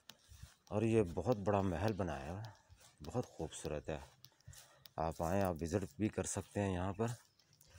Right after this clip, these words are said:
इजाज़त लेनी पड़ेगी। वीडियो बनाते हैं यहाँ पर, टिकटॉकर आते हैं, यूट्यूबर आते हैं,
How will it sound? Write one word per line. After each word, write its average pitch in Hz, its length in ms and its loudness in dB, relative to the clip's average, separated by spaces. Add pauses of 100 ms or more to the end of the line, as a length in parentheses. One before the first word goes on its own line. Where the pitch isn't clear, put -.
(520)
इजाज़त 87 420 4
लेनी 92 280 2
पड़ेगी। 82 500 0
वीडियो 90 360 2
बनाते 80 360 -2
हैं 80 80 -2
यहाँ 80 200 -2
पर, - 120 -2
टिकटॉकर 95 560 0
आते 76 280 -4
हैं, 73 220 -6 (460)
यूट्यूबर 104 480 4
आते 92 260 0
हैं, 82 240 -4